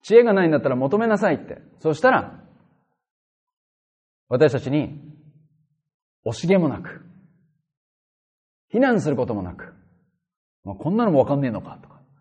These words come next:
「こんなのも持ってないのか」とかって、「ばっかだな」とかって、そうやって言うことも全くなく、喜んで神は私たちに知恵を与え、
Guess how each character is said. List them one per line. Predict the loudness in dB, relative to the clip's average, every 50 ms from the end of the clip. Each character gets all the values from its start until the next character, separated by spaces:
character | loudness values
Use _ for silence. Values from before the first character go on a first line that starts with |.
| _ _ _ _
「こ | -8 -4 -2
ん |
な | 0 2
の | 4
も | 4 4
持 | 4 4
っ | 0
て | 0 -2
な | -2 -2 -4
い | -6
の | -8 -10
か」 | -12 -12 -12
と | -14 -18
か | -20
っ | -20
て、 | -20 -20 -16
「ば | -12 -12 -12
っ | -10 -4
か | -4 -4
だ | -2 -2
な」 | -2 -2 -2 0 0
と | 0
か | -2 -2
っ | -4
て、 | -6 -10 -12 -14 -20 -20
そ | -14 -6 -2 0
う | 0
や | 0
っ | 0
て | 4 4 6
言 | 6
う | 6
こ | 4 4
と | 2 2
も | 2 2 0 -2 -2 -4
全 | -4 0
く | 2 2
な | 2 2
く、 | 2 2
喜 | 4 4 4 2 0 0 0 2 2
ん | 4
で | 2 2
神 | 2 2 4 4
は | 4 4 4 2 0 -6 -18 -20 -20 -14 -6 -2
私 | 0 0 0 0
た | 0 -2
ち | -4 -4
に | -6 -6
知 | -6 -2 2
恵 | 2
を | 4 4 4
与 | 2 2 0
え、 | 0 0 -2 -6 -16 -20